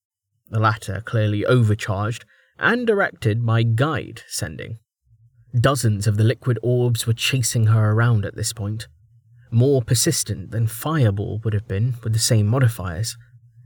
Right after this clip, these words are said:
and no less deadly for the lack of direct damage. The Incarn himself was currently below the surface at the nexus of the Forest of Tentacles,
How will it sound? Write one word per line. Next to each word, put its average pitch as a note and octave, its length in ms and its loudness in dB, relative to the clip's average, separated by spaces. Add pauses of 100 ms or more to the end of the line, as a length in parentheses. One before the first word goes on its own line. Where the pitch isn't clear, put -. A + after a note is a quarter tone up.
(140)
and A#2 240 4
no G3+ 120 -2
less F#3 460 -2
deadly C#3+ 400 -2
for A#2 160 -6
the A2 80 2
lack A2+ 340 0
of G#2+ 260 0
direct A#2+ 500 -2
damage. A#2+ 480 -4 (1120)
The B2 180 4
Incarn A#2+ 440 4
himself A2+ 760 2
was G#2+ 380 0
currently A2+ 500 0
below C3 300 4
the G#2+ 100 0
surface A2 580 -4
at - 140 -4
the - 80 -4
nexus A#2+ 520 -2
of A2 120 0
the A2+ 80 2
Forest A2 480 -4
of G2 100 -10
Tentacles, - 640 -6